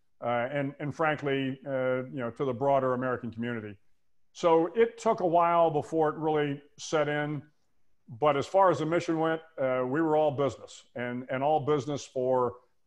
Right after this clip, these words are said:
uh, the mission. And I would offer for, you know, several days, weeks after that.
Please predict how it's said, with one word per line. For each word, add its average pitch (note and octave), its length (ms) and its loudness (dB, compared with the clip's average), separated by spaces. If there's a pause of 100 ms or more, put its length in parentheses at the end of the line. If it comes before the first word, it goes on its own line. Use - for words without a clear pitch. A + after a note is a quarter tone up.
(100)
uh, A#2+ 120 0
the A#2+ 100 -4
mission. D#3 420 -2
And C3+ 120 -4
I C#3 120 0
would C#3 100 -2
offer C#3 340 0
for, A#2+ 360 -8
you B2+ 100 -8
know, A2+ 200 -8 (180)
several C#3+ 240 -4
days, C#3 340 -2
weeks C3 340 -4
after A#2+ 260 -4
that. A2 240 -6